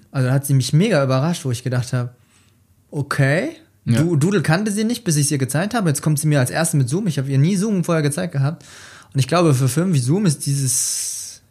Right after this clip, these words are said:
Speaker 1: ist das jetzt wirtschaftlich eine sehr interessante Geschichte, um <laughs> da mal, um neue Modelle zu zeigen. Also
Speaker 2: Ja, definitiv. Ja. Und ich finde das auch cool, dass jetzt dann solche Firmen wie Skype gehört auch dazu,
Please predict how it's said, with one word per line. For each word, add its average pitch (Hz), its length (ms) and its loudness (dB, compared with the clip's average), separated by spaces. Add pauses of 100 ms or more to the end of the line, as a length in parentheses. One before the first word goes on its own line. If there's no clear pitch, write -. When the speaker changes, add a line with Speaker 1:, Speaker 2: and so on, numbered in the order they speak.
(140)
Speaker 1:
ist - 160 -8
das 139 120 -2
jetzt 127 240 -2
wirtschaftlich 160 500 0
eine 143 80 2
sehr 151 180 2
interessante 143 400 2
Geschichte, 131 540 0
um 135 320 -2 (200)
<laughs> - 280 -6
da 170 100 4
mal, 156 300 4 (500)
um 135 280 2
neue 151 240 6
Modelle 147 400 4
zu 117 120 -6
zeigen. 117 420 -4 (320)
Also 120 200 -4 (180)
Speaker 2:
Ja, 123 240 4 (360)
definitiv. 90 640 -2
Ja. 92 100 0
Und 95 80 0
ich 123 100 2
finde 135 160 4
das 107 100 2
auch - 200 -4
cool, 110 100 2
dass 90 180 0
jetzt - 260 -6
dann 90 420 0
solche 95 280 2
Firmen 98 440 2
wie 92 360 2
Skype 92 320 0
gehört 90 220 2
auch 92 140 -2
dazu, 90 580 -2